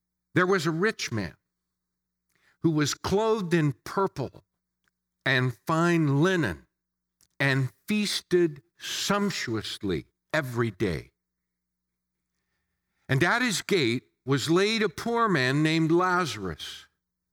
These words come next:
covered with sores, who desired to be fed with what fell from the rich man's table.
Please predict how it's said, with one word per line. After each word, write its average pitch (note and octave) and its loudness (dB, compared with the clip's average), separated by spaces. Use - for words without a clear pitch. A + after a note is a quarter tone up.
covered E3 0
with D3 -2
sores, D3 -2
who F#3 0
desired G3+ 0
to G3 -4
be E3+ 0
fed G3 -2
with D#3 -2
what D3+ -2
fell G3+ 0
from E3+ 0
the D3+ 2
rich E3+ -2
man's E3 0
table. B2+ -2